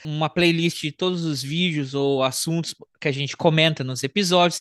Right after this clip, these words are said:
Seguro que no episódio desse vai ter o clipe aí da, da, alguns trailers do, do Dança com Dragões, ah, e assim por diante. É como uma extensão do nosso canal. Claro, o carro-chefe é o podcast, porque aqui tem, né,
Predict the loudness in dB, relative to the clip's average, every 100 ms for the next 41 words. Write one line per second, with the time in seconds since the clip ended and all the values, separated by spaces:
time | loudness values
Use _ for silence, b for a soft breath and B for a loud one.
0 | b -2 2 4 8 6 6 2 2 2
1 | 0 2 2 2 0 0 0 -4 -6 -4
2 | -2 -2 -6 b b _ -4 -4 0 0
3 | 0 0 2 2 0 0 0 -2 -2 -6
4 | -8 b b -4 -2 -4 -4 0 4 6
5 | 4 2 -2 -2 0 -2 -2 -2 -2 -2
6 | -4 -4 -8 -2 2 6 6 6 4 -2
7 | -10 -16 b 0 4 6 6 4 4 2
8 | 2 0 2 6 4 4 0 0 0 -2
9 | -2 0 2 0 -2 -2 0 0 0 -2
10 | -2 0 2 2 0 _ _ 2 4 2
11 | -4 _ _ -10 -8 0 2 2 0 0
12 | 0 0 4 4 4 2 0 -2 0 0
13 | -2 -10 -8 -8 -6 -4 -4 -4 -6 -10
14 | -10 -10